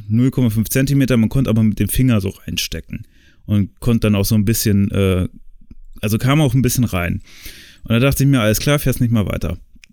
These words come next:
Also da hab ich jetzt keinen Bock drauf, dass mir das, äh, Ding irgendwie platzt. Dann hab ich bei Jupka angerufen, unter dieser Service-Hotline, da kam die auch relativ schnell durch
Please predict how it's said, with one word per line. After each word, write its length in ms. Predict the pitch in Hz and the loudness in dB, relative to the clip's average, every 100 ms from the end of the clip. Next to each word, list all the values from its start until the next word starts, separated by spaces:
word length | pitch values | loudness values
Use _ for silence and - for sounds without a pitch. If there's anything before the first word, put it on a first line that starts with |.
| - | -6
Also 160 | 107 | -2
da 180 | 101 110 | 2 2
hab 80 | 107 | 2
ich 80 | 104 | 0
jetzt 140 | 110 | -2
keinen 200 | - 131 | 0 2
Bock 160 | 135 - | 2 0
drauf, 340 | 131 139 147 | 2 4 4
dass 200 | - 113 | 2 2
mir 80 | 120 | 2
das, 240 | 107 104 | 2 0
äh, 180 | 82 104 | 0 0
Ding 160 | 101 110 | 2 2
irgendwie 220 | 101 - | 0 -2
platzt. 340 | - 104 - | -2 -2 -2
Dann 100 | 95 | -2
hab 100 | 107 | 0
ich 120 | 110 - | 0 0
bei 240 | 104 101 - - - | 0 0 -2 -18 -6
Jupka 580 | 113 147 - - 135 127 | 0 0 0 -4 0 0
angerufen, 800 | 131 147 127 131 135 156 165 180 - | 2 0 0 -2 0 0 0 -2 -6
unter 200 | - 110 | -2 0
dieser 200 | 107 104 | 0 0
Service-Hotline, 800 | - 123 143 - 151 127 131 147 | 0 -2 0 -2 -2 0 2 2
da 100 | 127 | 0
kam 300 | 107 - 127 | -2 0 2
die 60 | 117 | 2
auch 140 | 104 | 2
relativ 300 | 113 110 110 | 0 0 -2
schnell 220 | - 107 | 0 0
durch 380 | 98 120 190 - | 2 2 0 -4